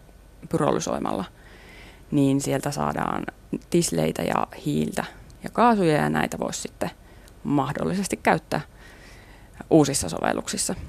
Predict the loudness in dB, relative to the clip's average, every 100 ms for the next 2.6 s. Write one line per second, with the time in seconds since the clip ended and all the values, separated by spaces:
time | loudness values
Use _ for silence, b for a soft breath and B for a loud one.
0 | B B B -6 -2 0 0 4 2 2
1 | -6 -4 0 0 -2 -18 -10 0 2 4
2 | 4 2 2 2 2 0